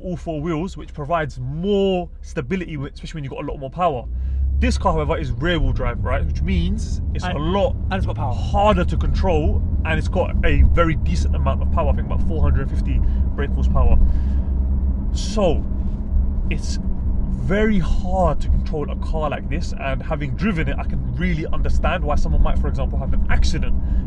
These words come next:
Speaker 1: in a car like this. And it really got me thinking, especially 'cause there's something that happened recently with myself. Uh, I told you about this,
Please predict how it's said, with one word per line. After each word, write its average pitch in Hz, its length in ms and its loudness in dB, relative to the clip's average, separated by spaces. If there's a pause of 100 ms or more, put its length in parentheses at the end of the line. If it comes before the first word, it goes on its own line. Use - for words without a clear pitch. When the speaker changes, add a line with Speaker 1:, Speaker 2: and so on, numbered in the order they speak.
(200)
Speaker 1:
in 139 60 2
a 135 60 0
car 139 220 -2
like 131 220 -2
this. - 280 -2 (540)
And 156 500 -2 (600)
it - 140 -4 (320)
really 240 160 -2
got - 140 -2
me - 60 -2
thinking, 226 240 -2
especially - 300 -4
'cause - 200 -6
there's - 120 -6
something - 180 -4
that - 60 -2
happened 147 260 -2
recently 135 460 -2 (140)
with 139 140 -6
myself. 139 460 -4 (280)
Uh, 135 160 -4
I 131 40 -2
told 175 260 -2
you 127 60 -6
about 127 220 -4
this, - 240 -2